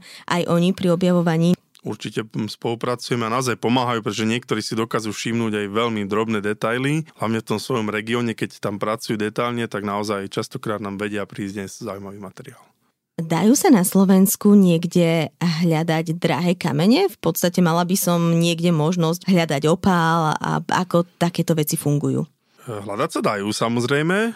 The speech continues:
Speaker 2: Sú aj lokality, napríklad v Banskej Štiavnici kameňolom, kde môžete si zbierať kryštálovaný kremeň, alebo práve v tom Dubníku, v tých opálových baniach, v-, keď sa prejdete po bani, tak vám dávajú možnosť si nejaký ten opál nájsť.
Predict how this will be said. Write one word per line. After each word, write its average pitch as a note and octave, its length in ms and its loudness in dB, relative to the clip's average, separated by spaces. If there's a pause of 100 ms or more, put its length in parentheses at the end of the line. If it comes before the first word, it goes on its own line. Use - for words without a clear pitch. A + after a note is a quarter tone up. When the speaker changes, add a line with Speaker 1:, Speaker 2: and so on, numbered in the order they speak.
(140)
Speaker 2:
Sú C3 320 -2
aj A#2+ 240 0
lokality, A2+ 640 -2
napríklad G#2+ 400 -4
v G2+ 100 -4
Banskej G2+ 300 -4
Štiavnici B2 640 -4
kameňolom, A2+ 480 -2
kde G#2+ 80 -2
môžete G#2 320 -6
si - 160 -10
zbierať G2 320 -10
kryštálovaný F#2+ 640 -12
kremeň, C#3 480 -2 (400)
alebo A2+ 400 -2
práve A#2 400 0
v - 80 -16
tom G#2 160 -2
Dubníku, B2+ 400 0
v B2+ 160 -6
tých A2 80 -6
opálových G#2+ 480 -4
baniach, B2 560 -4
v-, A#2 240 -8
keď A2+ 160 -10
sa - 160 -10
prejdete A2+ 400 -6
po G#2 160 -10
bani, A#2+ 320 -4
tak G2+ 160 -6
vám G2+ 160 -6
dávajú G2+ 320 -4
možnosť G2+ 340 -4
si - 140 -14
nejaký G#2+ 320 -12
ten G#2 160 -8
opál G2 240 -8
nájsť. F#2+ 520 -8